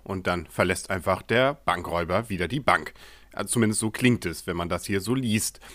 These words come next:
Wahrscheinlich war da doch ein bisschen mehr Druck noch hinter, aber naja, man war ja nicht dabei. Wir hoffen mal, dass es vielleicht dann doch sehr unspektakulär war. Nur wenige Minuten später erreichten übrigens zahlreiche Funkstreifen den Tatort.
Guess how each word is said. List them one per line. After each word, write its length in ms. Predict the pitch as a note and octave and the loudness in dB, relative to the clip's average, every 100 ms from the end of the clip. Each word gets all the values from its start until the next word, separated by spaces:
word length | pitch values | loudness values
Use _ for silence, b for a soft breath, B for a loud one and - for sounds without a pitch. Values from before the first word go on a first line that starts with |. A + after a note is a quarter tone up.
| B | B
Wahrscheinlich 720 | - G2+ G#2+ G2+ - G2 F#2 - | -10 -6 -2 0 2 0 0 2
war 80 | |
da 100 | F#2+ | 2
doch 160 | F#2 F2+ | 0 -2
ein 100 | F#2 | -4
bisschen 320 | G2 - G2 | -4 -2 0
mehr 360 | F#2+ G2+ G2 F2 B B | 4 6 6 4 B B
Druck 240 | - G2 A2 | -2 -2 0
noch 200 | G#2 F#2+ | 0 2
hinter, 360 | G#2+ A2 B2+ | 2 4 4
aber 320 | - F#2+ G2+ G2 - | 4 4 4 2 -10
naja, 360 | - E2+ D2+ C2 | -10 -6 -6 -6
man 260 | G2 A2 F#2 | -4 -4 2
war 140 | F2 | 0
ja 60 | F2 | 0
nicht 140 | F2+ | -4
dabei. 360 | F2 F#2 F#2 F2 B B - | 2 4 4 2 B B -4
Wir 160 | G2+ | 0
hoffen 200 | G#2+ - | 0 2
mal, 140 | G2 F2+ | 2 4
dass 180 | F2 F2+ | 2 -4
es 120 | - | -8
vielleicht 320 | F2 E2 - | -4 -4 -2
dann 100 | F2+ | -4
doch 180 | F2 - | -4 -2
sehr 160 | F#2+ | -4
unspektakulär 640 | A#2+ A2+ - F#2+ F2+ F#2 E2+ | -2 0 2 2 0 0 0
war. 120 | D#2 b - | -2 b -2
Nur 220 | A2+ F#2+ - - | 0 0 -6 2
wenige 340 | D#3 F#3+ E3 | 6 8 8
Minuten 300 | C#3+ C3 A#2 | 6 4 0
später 300 | - E3+ F3+ | 2 2 4
erreichten 360 | G#2 G#2 A2 B2+ | 4 4 2 -2
übrigens 300 | G#2 G#2 - | -2 -2 2
zahlreiche 440 | A2 A2+ G2+ G2+ | 4 4 2 0
Funkstreifen 680 | - E3 - - G2+ A2 G2 | 0 2 2 4 4 4 2
den 100 | F#2 | 0
Tatort. 540 | A2 D3+ - D#3 - | 4 2 8 8 8